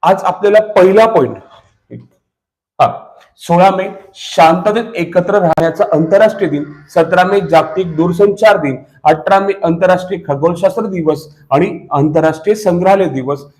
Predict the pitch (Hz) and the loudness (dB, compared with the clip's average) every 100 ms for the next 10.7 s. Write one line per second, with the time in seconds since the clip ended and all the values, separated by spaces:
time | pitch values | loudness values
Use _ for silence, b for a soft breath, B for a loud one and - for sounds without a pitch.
0 | - 139 147 160 180 151 143 165 147 147 | -6 0 2 0 -4 -6 -4 -4 -2 0
1 | 131 - 147 - 127 127 123 160 180 151 | 0 -4 -12 -10 -4 -4 -2 -4 -6 -10
2 | 135 123 _ _ 131 165 - 127 170 175 | -10 -10 _ _ -2 0 -2 -4 -6 -6
3 | 160 143 139 147 160 131 131 135 135 175 | -4 -4 -4 -4 -6 -4 -2 -2 -2 -4
4 | 170 127 117 135 180 - 110 113 165 185 | -6 -6 -10 -4 -4 -4 -12 -12 -8 -6
5 | 92 - - 135 185 180 B B 170 180 | -6 -8 -14 -6 -6 -6 B B 0 2
6 | 226 220 175 185 208 208 202 196 165 170 | 0 0 0 4 2 2 -2 0 0 0
7 | 170 165 156 156 156 170 - 156 - 160 | -4 -4 -2 -4 -2 -2 -2 -4 -4 -2
8 | 160 196 220 170 156 156 143 139 - 143 | 0 2 0 -2 -4 -2 -4 -4 -8 -10
9 | - _ _ - 202 208 185 233 202 233 | -10 _ _ -10 -6 -2 -4 -4 0 0
10 | 190 190 208 233 214 214 202 | 0 -2 -2 -2 -4 -2 -4